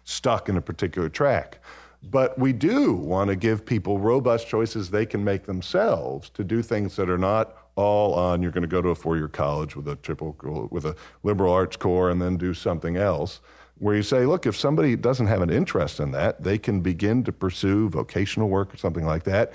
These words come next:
And I think we do need to, and I don't know how to do this, but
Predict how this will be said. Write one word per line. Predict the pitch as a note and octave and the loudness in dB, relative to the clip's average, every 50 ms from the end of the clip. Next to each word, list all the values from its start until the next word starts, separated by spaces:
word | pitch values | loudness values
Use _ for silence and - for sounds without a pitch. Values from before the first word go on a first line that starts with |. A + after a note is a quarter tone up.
| - - - - - - - _ | -8 -14 -14 -14 -14 -18 -6 _
And | D#3 D#3 E3 E3 E3 - - - - - | 0 2 4 4 2 2 0 -2 -2 -2
I | D3 C3+ | -2 0
think | - F#3+ F3+ - | 0 -2 0 2
we | D#3 D3+ C3+ | 2 2 2
do | A#2 D3 D#3 D#3+ E3 | 4 4 4 4 4
need | D#3 C#3 C3 B2 A2 - | 4 4 2 2 0 0
to, | B2 A2+ G#2+ G2+ G2 G2 G#2+ - | 0 2 2 2 2 0 -2 -2
and | - G2 G#2 | -2 0 2
I | G#2 | 2
don't | A2 A2 - | 2 2 2
know | G2 G2+ F#2 | 2 0 0
how | - - G#2 F#2 | 0 0 0 0
to | E2 D#2 | 0 -2
do | D2+ D2 - G2+ A#2 B2 | -4 -2 0 0 2 2
this, | G2 D#2+ - - - - - - _ | 2 0 -2 -4 -8 -12 -14 -8 _
but | - F#2+ F2 E2+ - | 0 0 0 0 -2